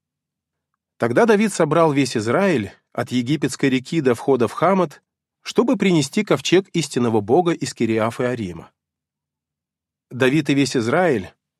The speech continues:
пошли в Ваал, то есть в Кириаф-Иарим, что в Иуде, чтобы принести оттуда ковчег истинного Бога, который называется именем Иеговы, сидящего на херувимах. Они повезли ковчег истинного Бога из дома Аминадава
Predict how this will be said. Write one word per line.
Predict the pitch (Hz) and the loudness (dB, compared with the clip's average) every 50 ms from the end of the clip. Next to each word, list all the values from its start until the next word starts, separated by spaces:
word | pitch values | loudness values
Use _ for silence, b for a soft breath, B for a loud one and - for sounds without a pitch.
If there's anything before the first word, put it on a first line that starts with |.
| _ | _
пошли | - 123 120 - - 226 254 | -2 -2 0 0 0 -2 -2
в | 220 180 | 0 2
Ваал, | 196 196 170 139 113 104 95 90 - _ _ _ _ _ _ _ _ | 4 4 4 4 4 2 2 -2 -6 _ _ _ _ _ _ _ _
то | - 131 | 2 2
есть | 123 113 - | 2 0 -2
в | - | -4
Кириаф-Иарим, | - 143 127 143 139 135 123 120 - 127 127 127 180 233 240 190 | -2 0 2 2 2 2 2 0 0 0 0 2 2 2 0 0
что | - - - 135 | 0 -2 -2 0
в | 120 131 | 0 0
Иуде, | 131 123 117 107 101 98 95 92 - _ _ _ _ _ _ _ _ _ _ | 0 0 0 -2 -4 -8 -12 -14 -16 _ _ _ _ _ _ _ _ _ _
чтобы | - - - 240 226 262 | -8 -4 -2 0 0 0
принести | 202 - 190 175 156 139 131 - - 214 | 0 0 2 2 2 2 0 -2 0 0
оттуда | 202 175 147 - - 202 214 185 170 | 2 0 0 -2 -2 -2 0 0 0
ковчег | - 151 131 - - 196 196 190 - | 0 -2 -4 0 2 0 0 0 0
истинного | - 175 156 - - 170 165 165 151 156 | -4 -6 -4 -4 -2 -2 0 0 0 0
Бога, | 147 156 156 135 101 90 95 90 - _ _ _ _ _ _ _ _ _ _ _ | 0 2 2 2 0 0 -4 -12 -14 _ _ _ _ _ _ _ _ _ _ _
который | - - 113 - 131 127 135 | -8 -6 -2 0 0 2 2
называется | 123 123 120 117 117 110 131 151 165 165 143 - - 147 143 | 2 2 0 0 0 2 2 2 2 0 -2 -2 -2 -2 -2
именем | 139 - - 135 156 180 175 165 165 160 156 - | -2 -2 -2 0 0 2 2 2 2 2 0 0
Иеговы, | - 139 123 120 117 101 113 143 165 156 147 | -2 0 0 0 0 2 2 2 2 2 0
сидящего | 143 - 123 107 120 127 127 - - 127 117 | -2 -4 -4 -2 -2 -2 -2 -2 -2 -2 -2
на | 117 120 113 | -2 -2 -4
херувимах. | - - 110 113 110 101 101 98 90 - - - - _ _ _ _ _ _ _ _ _ _ _ _ _ _ _ _ _ _ _ _ _ _ _ _ _ _ _ _ _ _ _ _ _ _ _ _ _ _ _ _ _ - | -4 -4 -2 -2 -2 -4 -4 -6 -8 -10 -14 -18 -20 _ _ _ _ _ _ _ _ _ _ _ _ _ _ _ _ _ _ _ _ _ _ _ _ _ _ _ _ _ _ _ _ _ _ _ _ _ _ _ _ _ -6
Они | 113 117 160 240 | -2 0 0 2
повезли | - 214 196 175 170 143 165 202 202 | 2 2 2 2 2 0 0 0 0
ковчег | - 180 156 - - 190 180 180 - | 2 0 0 2 2 2 2 2 0
истинного | - 160 143 - - 139 127 135 131 139 | -4 -4 -4 -4 -4 -4 -2 0 0 0
Бога | 127 127 151 156 135 123 | 2 2 2 2 4 2
из | 123 123 123 120 113 | 0 0 -2 -2 0
дома | 117 135 131 131 120 | 0 2 2 2 2
Аминадава | 113 113 110 107 107 104 107 147 180 180 147 107 92 87 | 0 0 0 -2 -2 -2 0 0 0 0 0 -2 -6 -8